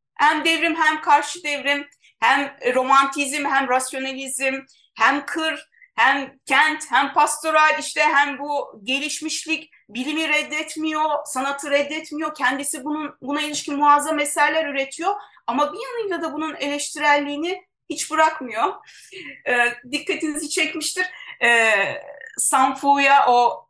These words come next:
e, Julie adlı romanında hani bu par-, medeniyetin uygarlığın bu geniş çölüne geldiğini söylüyor. Şuradaki de güzellik çölün kendisi kötü değildir. Çöl,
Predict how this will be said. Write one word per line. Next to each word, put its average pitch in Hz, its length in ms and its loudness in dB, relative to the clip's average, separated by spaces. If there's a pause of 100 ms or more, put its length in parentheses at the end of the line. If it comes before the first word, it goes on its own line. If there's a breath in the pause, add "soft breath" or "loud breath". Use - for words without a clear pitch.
e, 175 260 -6
Julie 240 560 -2
adlı 202 340 0
romanında 226 560 0 (400 loud breath)
hani 240 280 0
bu - 220 -12
par-, 269 400 4
medeniyetin 262 640 -4
uygarlığın 240 460 2
bu 226 100 -6
geniş 240 340 -4
çölüne 233 680 -4
geldiğini 240 500 0
söylüyor. 262 420 -6 (340 loud breath)
Şuradaki 330 560 -8
de 294 80 -2
güzellik 269 640 -2 (380)
çölün 392 440 -2
kendisi 302 520 -6
kötü 277 300 -12
değildir. - 840 -12 (280)
Çöl, 277 340 2